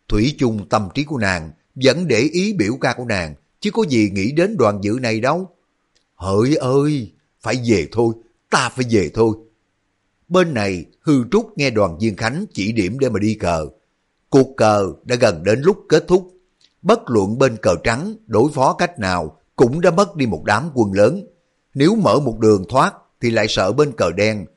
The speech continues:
xông ra khỏi vòng dây. Thật là sơn cùng thủy tận khó bề thoát. Tô Tinh Hà ngẫm nghĩ hồi lâu,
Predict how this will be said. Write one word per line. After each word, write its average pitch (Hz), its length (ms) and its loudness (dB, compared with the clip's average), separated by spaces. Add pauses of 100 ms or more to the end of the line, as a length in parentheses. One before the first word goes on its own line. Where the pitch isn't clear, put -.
xông 170 320 -2
ra 135 220 -2
khỏi 107 360 -2
vòng 87 180 -4
dây. 101 260 0 (400)
Thật 135 320 -2
là 113 200 0
sơn 185 360 -2
cùng 95 280 0
thủy 120 240 -2
tận 85 420 -4
khó 147 300 -2
bề 85 120 -2
thoát. 110 300 0 (720)
Tô 185 300 6
Tinh 170 160 2
Hà 95 460 -2 (140)
ngẫm 117 280 -2
nghĩ 123 240 2
hồi 90 240 -2
lâu, 104 360 0